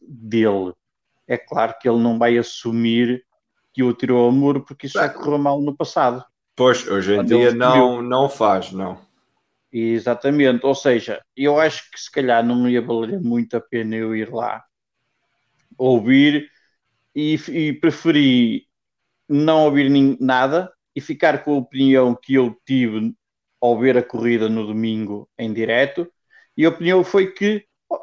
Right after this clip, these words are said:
Speaker 1: n-, não me escandalizou nada aquilo, foi uma manobra típica da nascar, apenas que ele deixou escorregar, escorregar, escorregar o carro,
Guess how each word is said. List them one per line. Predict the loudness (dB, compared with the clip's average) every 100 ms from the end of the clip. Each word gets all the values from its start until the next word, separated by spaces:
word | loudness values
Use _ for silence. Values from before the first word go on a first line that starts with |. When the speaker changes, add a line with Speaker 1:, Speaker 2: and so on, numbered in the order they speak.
| -12 -10
Speaker 1:
n-, | -6 -4 -6 -8
não | -2 0 2
me | 0
escandalizou | 0 2 4 4 2 2
nada | 2 2 0
aquilo, | 0 -2 -2
foi | -2 0
uma | 0 0
manobra | 0 2 2 2 0 -2 -4 _ _
típica | -4 -4 -6 -4 -4
da | -2
nascar, | -2 -2 -4 -4 -2 -2 -6 _ _ _ _ -4
apenas | -2 2 2 4 0 -2
que | _ -2 0 0 -6 _ _
ele | 2 2
deixou | 2 0 0
escorregar, | 0 -2 -4 -4 -2 -2
escorregar, | -4 -8 -6 -4 -4
escorregar | -6 -6 -2 -2 -2
o | -2
carro, | -2 -2 -6